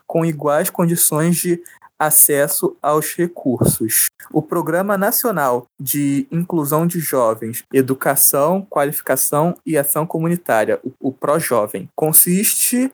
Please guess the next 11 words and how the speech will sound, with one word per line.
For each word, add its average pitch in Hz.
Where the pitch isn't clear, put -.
em 165
uma 175
ação 165
voltada 170
à 139
conclusão 175
e 165
certificação 170
do 147
ensino 170
fundamental 160